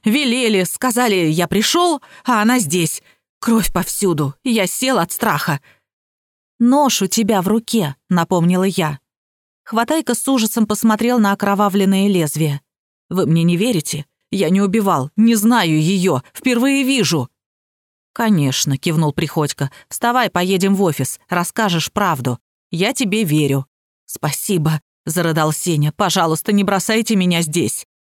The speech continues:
Мы с Федором помогли Хватайке вылезти из подвала и увезли его.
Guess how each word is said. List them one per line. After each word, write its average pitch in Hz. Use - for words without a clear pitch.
Мы 277
с -
Федором 220
помогли 202
Хватайке 185
вылезти 185
из 175
подвала 240
и 240
увезли 214
его. 143